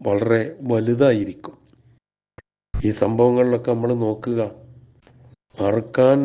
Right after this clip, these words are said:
കൊണ്ടുപോകുന്ന മൃഗത്തെ പോലും, അറുക്കുന്ന സന്ദർഭത്തിൽ പോലും ദയ കാണിക്കണം.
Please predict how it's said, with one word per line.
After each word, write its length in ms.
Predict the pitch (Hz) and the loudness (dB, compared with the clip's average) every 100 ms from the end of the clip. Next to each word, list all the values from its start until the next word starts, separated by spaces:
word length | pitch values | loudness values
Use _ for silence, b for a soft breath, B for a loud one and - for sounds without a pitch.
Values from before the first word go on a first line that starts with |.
| 139 - - | -2 -10 -16
കൊണ്ടുപോകുന്ന 680 | - 120 123 123 120 120 117 | -8 -4 -2 0 0 -2 -2
മൃഗത്തെ 560 | 110 104 110 123 123 123 127 | -2 -2 -2 -4 -4 -6 -4
പോലും, 420 | 110 110 107 98 - _ _ _ - | -2 0 0 -4 -10 _ _ _ -8
അറുക്കുന്ന 1160 | - 113 110 - 151 147 160 165 - - 147 139 | -2 -2 -2 2 2 2 -2 -10 -12 -6 0 0
സന്ദർഭത്തിൽ 680 | 139 113 120 127 127 123 135 127 | 0 -2 -2 -2 -2 -2 -4 -2
പോലും 400 | 120 110 113 101 - b b b b b b | -2 0 0 -4 -8 b b b b b b
ദയ 200 | 98 101 120 | -4 -2 2
കാണിക്കണം. 600 | 117 113 107 110 107 | 2 0 -2 -2 -2